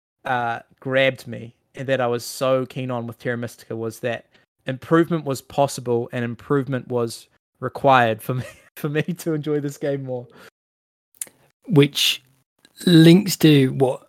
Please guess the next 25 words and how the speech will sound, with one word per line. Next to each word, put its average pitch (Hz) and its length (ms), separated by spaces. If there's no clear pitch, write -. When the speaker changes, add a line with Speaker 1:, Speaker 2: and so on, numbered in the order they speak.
Speaker 2:
was 135 200
gonna 127 140
be 120 120
my 117 180
last 117 400
question, - 380
actually, 151 480
was, 131 580
uh, 120 520
the 135 540
competitive 123 1200
play 131 400
element 101 380
of 139 380
Terra 143 220
Mystica. - 540
Um, 117 560
like, 147 240
we 120 140
have 117 180
the 123 80
Fire 117 300
to 127 200
Open 123 560
tournaments - 680